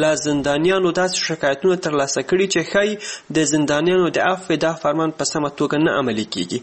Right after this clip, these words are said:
د دغه دفتر مشر محمد سامي ازدي راډیو ته وویل چې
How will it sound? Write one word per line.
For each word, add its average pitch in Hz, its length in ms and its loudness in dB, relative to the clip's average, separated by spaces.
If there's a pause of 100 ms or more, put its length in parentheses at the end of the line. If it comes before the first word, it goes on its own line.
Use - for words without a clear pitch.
(180)
د 165 140 2
دغه 185 200 0
دفتر 185 420 0
مشر 190 420 0
محمد 175 440 -2
سامي 170 280 2
ازدي 160 320 2
راډیو 156 300 0
ته 156 80 4
وویل 190 260 4
چې 196 80 2